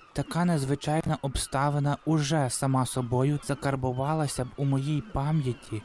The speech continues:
навіть якби в розмові не з'ясувалося, що американського гостя звали Вільям Джаред. Так само, як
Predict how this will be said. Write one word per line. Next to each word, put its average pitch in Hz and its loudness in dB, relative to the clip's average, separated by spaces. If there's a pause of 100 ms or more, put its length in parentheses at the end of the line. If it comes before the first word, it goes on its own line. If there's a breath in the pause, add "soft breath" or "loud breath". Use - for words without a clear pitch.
навіть 165 0
якби 147 2
в 139 0
розмові 131 2
не 139 2
з'ясувалося, 131 -2
що - -2
американського 190 2
гостя 131 2 (100)
звали 127 0
Вільям 127 2
Джаред. 143 -2 (280)
Так 165 -2
само, 160 2
як 156 0